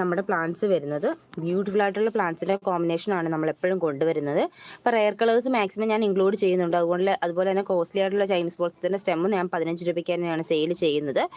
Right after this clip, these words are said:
അപ്പോൾ ആവശ്യക്കാർ ഓർഡർ ചെയ്യാം. നിങ്ങളുടെ കയ്യിൽ നിന്ന് പ്ലാന്റ്സ് കിട്ടിക്കഴിയുമ്പോൾ ഞാൻ പറഞ്ഞല്ലോ, ഈ ഒരു നീളത്തിലുള്ള സ്റ്റെംസ് ആയിരിക്കും നമ്മൾ തരുന്നത്. അപ്പോൾ ഈ സ്റ്റെമ്മിൻ്റെ അടിവശം ഒന്ന് കട്ട് ചെയ്തതിന് ശേഷം മാത്രം നിങ്ങളൊന്ന് വെക്കാൻ വേണ്ടി ശ്രമിക്കുക. അടിവശം നന്നായിട്ട് കട്ട് ചെയ്തില്ലെങ്കിൽ പ്ലാന്റ്സ് നല്ല രീതിയിൽ, ഉം, പിടിച്ച് കിട്ടില്ല. നമ്മളൊന്ന്, ആ,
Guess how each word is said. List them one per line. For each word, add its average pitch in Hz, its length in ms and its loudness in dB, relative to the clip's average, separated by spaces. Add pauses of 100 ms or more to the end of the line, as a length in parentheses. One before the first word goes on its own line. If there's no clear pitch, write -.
(260)
അപ്പോൾ 254 220 0
ആവശ്യക്കാർ 208 420 0 (100)
ഓർഡർ 170 220 0 (100)
ചെയ്യാം. 170 240 0 (120)
നിങ്ങളുടെ 185 180 2
കയ്യിൽ 226 100 0
നിന്ന് 247 120 -4
പ്ലാന്റ്സ് 202 340 0
കിട്ടിക്കഴിയുമ്പോൾ 214 440 0
ഞാൻ 202 140 0
പറഞ്ഞല്ലോ, 185 360 2
ഈ - 100 0
ഒരു 254 80 2 (160)
നീളത്തിലുള്ള 214 480 2
സ്റ്റെംസ് 196 280 4
ആയിരിക്കും 190 240 4
നമ്മൾ 190 220 4
തരുന്നത്. 190 340 4 (480)
അപ്പോൾ 247 160 -4
ഈ - 100 2
സ്റ്റെമ്മിൻ്റെ 240 520 4
അടിവശം 214 380 4
ഒന്ന് 233 180 2
കട്ട് 208 200 0
ചെയ്തതിന് 233 320 2
ശേഷം 233 260 2
മാത്രം 190 300 2
നിങ്ങളൊന്ന് 202 320 2 (460)
വെക്കാൻ 190 340 2
വേണ്ടി 202 240 2
ശ്രമിക്കുക. 190 420 2 (180)
അടിവശം 185 380 0
നന്നായിട്ട് 202 340 0
കട്ട് 190 280 -4
ചെയ്തില്ലെങ്കിൽ 214 500 0 (500)
പ്ലാന്റ്സ് 202 380 2
നല്ല 202 140 2 (100)
രീതിയിൽ, 202 280 0 (220)
ഉം, 202 160 0 (100)
പിടിച്ച് 220 300 -2
കിട്ടില്ല. 202 260 2 (140)
നമ്മളൊന്ന്, 226 400 2 (440)
ആ, - 20 0